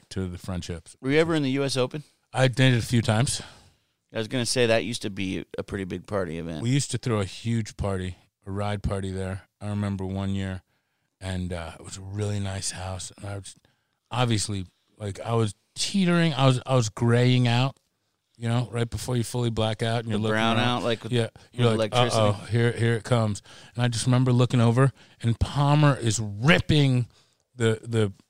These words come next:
Speaker 1: the doors off the cabinets. Wha-boom! Wha-boom!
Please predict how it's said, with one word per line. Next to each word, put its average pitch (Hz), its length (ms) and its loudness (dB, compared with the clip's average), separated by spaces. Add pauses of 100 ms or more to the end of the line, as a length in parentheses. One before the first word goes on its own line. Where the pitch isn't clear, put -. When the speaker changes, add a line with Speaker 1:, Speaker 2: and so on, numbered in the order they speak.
(480)
Speaker 1:
the 113 80 -10
doors 117 580 6
off 120 300 0
the 113 80 0
cabinets. 123 480 0 (220)
Wha-boom! 277 720 12 (520)
Wha-boom! 339 960 8